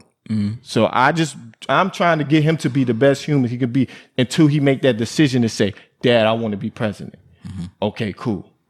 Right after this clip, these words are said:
Speaker 2: Then me and you gonna go over what agendas need to be done for your people or for the whole United States.
Speaker 1: All right.
Speaker 2: That's what I'm saying. So if he do, cool. If he don't, I'm not gonna say you need to look up to Joe Biden 'cause <laughs> I don't feel that, I don't feel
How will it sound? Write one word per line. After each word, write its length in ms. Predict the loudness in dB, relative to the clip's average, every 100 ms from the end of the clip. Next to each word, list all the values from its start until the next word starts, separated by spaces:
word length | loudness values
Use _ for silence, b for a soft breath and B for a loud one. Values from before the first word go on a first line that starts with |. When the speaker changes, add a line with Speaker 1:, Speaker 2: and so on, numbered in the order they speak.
| _ -4
Speaker 2:
Then 260 | 0 2
me 160 | 2 2
and 100 | 0
you 100 | -2
gonna 160 | -4
go 240 | -4 -2 0
over 180 | -2 -2
what 220 | -2 -2
agendas 460 | -2 -2 -2 -2 -4
need 180 | -4 -4
to 60 |
be 140 | -6 -4
done 380 | -2 -2 -2 -8 b b b b b b b _ _ _ -14
for 200 | -4 -2
your 200 | -2 -4
people 400 | -4 -6 -4 -6
or 220 | -4 -8
for 340 | -6 0 0
the 180 | 0 -6 -8 -6
whole 220 | -2 -2
United 420 | -2 -2 -4 -6
States. 500 | -8 -6 -6 -8 -20 -18
Speaker 1:
All 60 | -12
right. 40 | -8
Speaker 2:
That's 160 | -8
what 140 | -6 -6
I'm 120 | -8
saying. 300 | -8 -10 -12 _ b b b
So 340 | -10 -2 0 0
if 220 | -2 -2
he 120 | 0
do, 260 | 2 0 -2
cool. 360 | -4 -2 0 0
If 120 | -2
he 100 | -2
don't, 320 | -2 -2 -4 -12 _ -6
I'm 120 | -2
not 140 | -2
gonna 100 | -2
say 320 | -4 -4 -4 -10 _
you 220 | -6 -4
need 180 | -2 -2
to 60 | -2
look 200 | -4 -2
up 120 | -6
to 80 | -6
Joe 240 | -6 -4
Biden 360 | -2 -2 -2 -8
'cause 220 | -12 -12 _ -20
<laughs> 200 | -12 -6
I 200 | -4 -2
don't 180 | -4 -4
feel 240 | -4 -4 -6 -14 b b b
that, 160 | 0 0
I 100 | 0
don't 160 | -4
feel 300 | 0 2 2